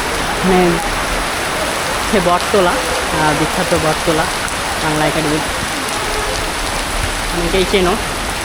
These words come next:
আর এই পাশেও আপুরা সবাই দোকান, আহ, গোছায় রাখতেছে। আর আমি already ভিজে গেছি বলতে গেলে,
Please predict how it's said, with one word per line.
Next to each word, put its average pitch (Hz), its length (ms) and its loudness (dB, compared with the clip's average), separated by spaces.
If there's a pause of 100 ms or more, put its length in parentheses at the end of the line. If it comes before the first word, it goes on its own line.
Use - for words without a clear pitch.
(680)
আর 160 140 2
এই 165 140 4
পাশেও 180 460 4 (220)
আপুরা 165 400 2
সবাই 165 260 4
দোকান, 160 280 4
আহ, 143 840 -2
গোছায় 160 340 2
রাখতেছে। 165 500 0 (500)
আর 151 140 4
আমি 165 360 4
already 180 340 4 (140)
ভিজে 196 240 6
গেছি 220 360 0 (340)
বলতে 170 260 2
গেলে, 180 260 2